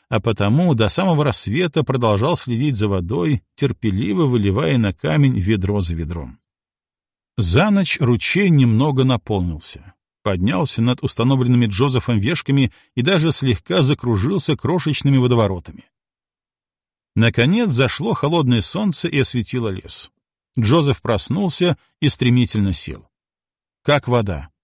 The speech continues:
Радуясь хорошей новости, Хуанито рассмеялся. «Ручей стал больше.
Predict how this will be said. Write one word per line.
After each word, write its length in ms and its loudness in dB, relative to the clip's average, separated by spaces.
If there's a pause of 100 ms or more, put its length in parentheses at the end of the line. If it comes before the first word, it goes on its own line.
(1160)
Радуясь 440 0
хорошей 420 0
новости, 420 -2
Хуанито 460 0
рассмеялся. 680 -6 (460)
«Ручей 500 0
стал 300 -2
больше. 500 -6